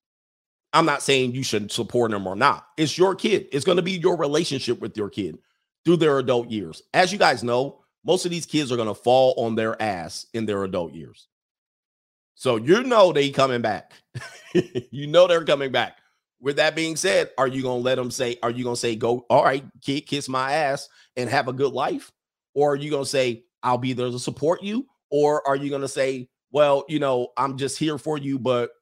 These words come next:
you know," I, I, what are you gonna say? This is what you better decide. You better have your s-, stuff programmed.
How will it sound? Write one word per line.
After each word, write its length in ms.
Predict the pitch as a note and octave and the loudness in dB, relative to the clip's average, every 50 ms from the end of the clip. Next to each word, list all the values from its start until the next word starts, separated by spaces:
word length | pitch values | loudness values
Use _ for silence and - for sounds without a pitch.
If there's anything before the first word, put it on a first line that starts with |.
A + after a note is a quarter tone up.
| _ | _
you 100 | C3 C3+ | -8 -6
know," 380 | B2+ A#2 A2+ G#2+ G#2 G2+ F#2+ - _ _ _ _ _ _ _ _ _ _ _ _ _ _ _ | -4 -2 0 0 -2 -2 -6 -10 _ _ _ _ _ _ _ _ _ _ _ _ _ _ _
I, 120 | D3 E3+ - - | -2 -2 0 2
I, 140 | F#3 G#3 G3+ - | 2 0 0 0
what 180 | F#3 F#3+ G#3+ | 0 0 0
are 60 | G#3+ | 0
you 60 | G#3 G3 | 0 0
gonna 160 | F#3+ F3 D#3+ | 0 0 0
say? 280 | - B2 F#2 - - _ _ _ _ _ _ _ _ _ _ _ _ _ _ _ _ _ _ _ _ _ _ _ _ _ _ _ G#2 | -2 -2 -4 -6 -10 _ _ _ _ _ _ _ _ _ _ _ _ _ _ _ _ _ _ _ _ _ _ _ _ _ _ _ _
This 220 | E3 G3+ G#3 G#3+ | 2 2 2 2
is 100 | G#3 E3+ | -2 -2
what 260 | E3 F3 E3 D#3+ - | 0 0 0 0 -4
you 100 | E3 E3 | -8 -2
better 260 | C3+ C#3+ C#3+ C3+ B2+ | 2 2 4 4 2
decide. 640 | B2 A2+ A#2+ A2+ - - D#3 D#3 C#3 A#2+ A2 G#2 A2 A2 | 0 -2 -4 -6 -2 0 2 2 2 2 0 -2 -4 -4
You 120 | B2 C3+ | -2 0
better 180 | C#3+ C#3 C3 B2 | 2 2 2 2
have 260 | A#2+ B2+ C#3+ D3 D3 | 0 0 -2 -2 -2
your 100 | C#3+ C#3+ | -4 -4
s-, 120 | C#3 - - _ _ _ _ | -4 -4 -10 _ _ _ _
stuff 400 | - - - D3+ C3 B2 - - | -16 -4 0 0 0 0 -2 -4
programmed. 520 | - D3+ C#3 A#2 A2 G2 D#2 C2 G#1+ - | -2 -2 -2 -2 -4 -8 -12 -14 -20 -20